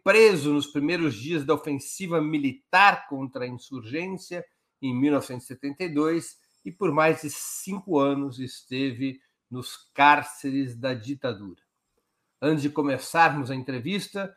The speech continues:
quero pedir um pouquinho de paciência e atenção a vocês para o nosso imprescindível recado comercial. Opera Mundi é sustentado pelo apoio de seus leitores e espectadores.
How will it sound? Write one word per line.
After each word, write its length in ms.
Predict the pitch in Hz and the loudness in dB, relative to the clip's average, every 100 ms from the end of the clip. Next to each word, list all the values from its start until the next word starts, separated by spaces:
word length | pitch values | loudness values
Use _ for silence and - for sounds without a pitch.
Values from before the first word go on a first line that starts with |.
| _ _ - | _ _ -2
quero 220 | 160 156 | 0 2
pedir 260 | 143 147 | -2 0
um 100 | 170 | -2
pouquinho 540 | 147 143 135 185 190 185 | -2 -2 -2 -4 -4 -4
de 140 | 156 | -6
paciência 960 | - 175 - - 170 175 180 - - 170 | -2 0 0 -2 -4 -4 -4 -8 -8 -4
e 100 | 170 | -2
atenção 760 | 170 175 151 143 - 180 165 | -4 -6 -6 -8 -6 -4 0
a 40 | 131 | 0
vocês 720 | 156 160 190 202 202 - - _ _ _ | -2 -6 -6 -6 -6 -10 -20 _ _ _
para 180 | 151 151 | -4 -2
o 80 | 123 | 0
nosso 600 | 131 139 - - 135 - - | 0 0 -2 -10 -10 -10 -10
imprescindível 1500 | 180 185 175 - 143 156 - - 143 113 127 165 147 151 139 | -6 -6 -8 -6 -4 -4 -8 -8 -6 -4 -4 -4 -4 -2 -2
recado 840 | 139 - 131 135 127 120 135 131 _ _ _ | -4 -4 -2 -2 -2 -6 -8 -10 _ _ _
comercial. 580 | 139 135 123 - 98 - _ _ _ _ _ | -2 0 -2 -8 -14 -14 _ _ _ _ _
Opera 280 | 127 175 170 | -4 0 0
Mundi 280 | 180 226 214 | 2 2 2
é 60 | 214 | 0
sustentado 1080 | - 190 - 170 143 185 196 202 190 185 - | -2 -10 -6 -6 0 6 8 8 4 -10 -8
pelo 220 | 143 135 | -2 -2
apoio 640 | 120 - - 208 220 208 | -2 -6 2 8 8 6
de 80 | 180 | -6
seus 260 | - 180 147 | -6 -4 -2
leitores 640 | 156 139 135 143 147 143 | -2 -4 -4 0 0 0
e 60 | 160 | -4
espectadores. 920 | - - 120 - 160 117 92 - - | -12 -14 -12 -8 -8 -8 -12 -18 -20